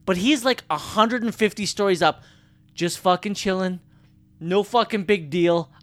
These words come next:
I'm outside the Burj Khalifa. It's unbelievable. This, every time I rewatch one of these, Sam,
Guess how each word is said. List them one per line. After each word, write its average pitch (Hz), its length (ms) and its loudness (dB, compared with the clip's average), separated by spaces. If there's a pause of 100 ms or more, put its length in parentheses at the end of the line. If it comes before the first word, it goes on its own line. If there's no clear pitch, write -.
I'm 196 180 0
outside 190 540 2
the 175 80 -2
Burj 156 360 -2
Khalifa. 123 520 -8 (560)
It's - 340 2 (800)
unbelievable. 135 880 -2 (760)
This, 190 420 0 (960)
every 247 260 2
time 226 360 -4
I 180 100 2
rewatch 151 760 0
one 151 140 -4
of 156 100 -6
these, 165 180 -6
Sam, 185 400 -8